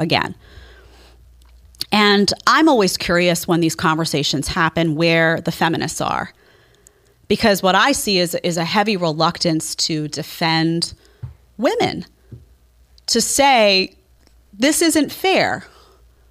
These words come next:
What happens if we wind up in a world where there are men's sports and transgender sports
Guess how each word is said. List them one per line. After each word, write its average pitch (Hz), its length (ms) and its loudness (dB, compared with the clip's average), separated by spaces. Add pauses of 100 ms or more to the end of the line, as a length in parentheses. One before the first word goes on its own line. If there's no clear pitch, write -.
(440)
What 277 280 2
happens 294 480 2
if 214 120 0
we 202 160 2
wind 190 300 4
up 156 140 0
in 208 60 0
a 202 60 0
world 151 500 2
where 160 200 2
there 160 260 2
are 147 580 2 (600)
men's 180 320 2
sports 170 460 0
and 190 160 0
transgender 214 560 0
sports - 600 -6